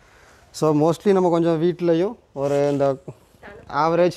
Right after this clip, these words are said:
டெம்பரேச்சர்ல வந்து நம்ம மெயின்டெயின் பண்ணி வச்சிருக்கணும் இது. ஆ, இந்த ப்ரீடு பார்த்தீங்கன்னா வந்து நம்ம மால்டீசி பூடல் மாதிரியே வந்து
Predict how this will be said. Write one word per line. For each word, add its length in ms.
டெம்பரேச்சர்ல 580
வந்து 240
நம்ம 280
மெயின்டெயின் 300
பண்ணி 180
வச்சிருக்கணும் 520
இது. 220
ஆ, 160
இந்த 240
ப்ரீடு 220
பார்த்தீங்கன்னா 520
வந்து 300
நம்ம 240
மால்டீசி 640
பூடல் 280
மாதிரியே 380
வந்து 360